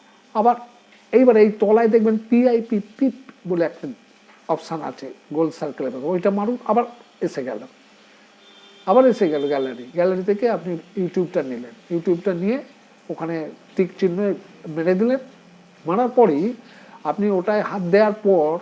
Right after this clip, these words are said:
আপনি ওই নিজের ফটো বলুন, যেটাই হাত দেবেন, সেটা ছোট করা যায়, বড় করা যায়, এরম করে হাত দিয়ে বড়, ছোট, বেঁকানো, চোরানো সব কিছু করা যায়, রেখে দেবেন। আরও যদি মনে হয় আপনি কোথাও সফর করতে যাবেন, আপনার একটা ট্রেনের ছবি দরকার,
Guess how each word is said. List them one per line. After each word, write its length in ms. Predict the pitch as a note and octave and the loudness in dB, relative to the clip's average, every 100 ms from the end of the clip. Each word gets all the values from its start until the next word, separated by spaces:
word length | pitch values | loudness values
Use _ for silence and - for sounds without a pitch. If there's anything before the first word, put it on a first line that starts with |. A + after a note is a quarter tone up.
| - | -8
আপনি 400 | E3 E3+ G3+ G#3 F#3+ - | -10 -4 -2 -2 -4 -8
ওই 340 | F3+ F3+ F3 E3+ - B3 D#3+ - | -4 -2 -2 -6 -14 -12 -12 -10
নিজের 320 | D#3+ F3 F#3 F#3 | -8 0 0 0
ফটো 240 | F#3 F3+ G3+ | -2 2 2
বলুন, 280 | G3 G3+ F3+ | 2 0 0
যেটাই 280 | E3+ A#3 | -2 -2
হাত 180 | A3+ F#3+ | -2 -4
দেবেন, 220 | D3 E3+ | -4 -6
সেটা 240 | F3 F3 F3+ - | -6 -8 -12 -8
ছোট 200 | E3+ F3+ | -6 -4
করা 280 | F3+ F3+ | -2 -4
যায়, 260 | F3 F#3 F3+ D#3+ | -2 -4 -4 -2
বড় 220 | E3+ F3+ | 0 0
করা 280 | F3 F3 F3 | 0 -2 0
যায়, 160 | F#3 | 0
এরম 200 | F#3+ F#3 | 0 -2
করে 220 | E3+ G3+ | -2 -2
হাত 220 | B3+ - D#3+ | -2 -6 -6
দিয়ে 240 | D#3+ B3 - - - _ - | 0 -2 -2 -20 -20 _ -8
বড়, 240 | C#3+ E3 F3 | 0 2 2
ছোট, 220 | E3+ E3 F3+ | 0 0 0
বেঁকানো, 560 | E3+ E3+ D#3 F3+ F3 F3 | 0 -2 -4 -6 -6 -6
চোরানো 300 | F3 E3+ G#3 | -6 -4 -4
সব 180 | G3 F3+ - | -4 -8 -6
কিছু 180 | C3+ - | -10 -8
করা 200 | B2+ A#2 | -10 -10
যায়, 100 | G2 - _ - | -16 -20 _ 0
রেখে 180 | B3+ D4+ | 0 0
দেবেন। 240 | C4 C#4+ - - _ _ - - - - - | -4 -6 -8 -20 _ _ -20 -20 -20 -20 -2
আরও 180 | A#3 C4+ | 4 6
যদি 220 | B3 A#3 | 6 4
মনে 180 | A3 A3 | 2 0
হয় 100 | A3 | 0
আপনি 240 | G3 A3 | 0 -2
কোথাও 260 | G#3 G#3 G3+ | 0 0 0
সফর 360 | - F#3 G#3 | -2 -2 -2
করতে 300 | G3 F#3+ G3 | 0 -2 -2
যাবেন, 280 | F#3+ G#3+ A3+ | 0 0 0
আপনার 300 | F3+ F3+ F3+ | -4 -6 -8
একটা 220 | F3 F3+ F3 | -8 -8 -8
ট্রেনের 280 | - F3+ G3 - - | 0 0 0 -6 -10
ছবি 240 | - F3+ F3+ | -4 -2 -2
দরকার, 420 | E3+ F3+ A3+ | -2 -2 0